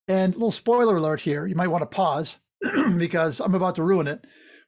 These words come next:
But the premise of the book is you can get what you want when you figure out what the other guy wants and help him to get it. And I'm sorry, but that's gender specific. It's nineteen thirty-seven. They didn't have pronouns back then, but, or they didn't use them or apply them.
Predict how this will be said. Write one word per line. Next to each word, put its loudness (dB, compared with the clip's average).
But -2
the -2
premise -2
of 0
the 0
book -2
is -4
you 0
can -6
get -2
what -4
you 2
want -2
when 0
you 4
figure 0
out 0
what -4
the 0
other 0
guy 0
wants -4
and 2
help 0
him 0
to 0
get 0
it. -16
And 2
I'm 4
sorry, 2
but -2
that's 0
gender 0
specific. -4
It's -6
nineteen 0
thirty-seven. -2
They -2
didn't -2
have -4
pronouns -4
back -6
then, -6
but, -2
or -2
they 0
didn't -4
use 0
them -6
or -2
apply -2
them. -6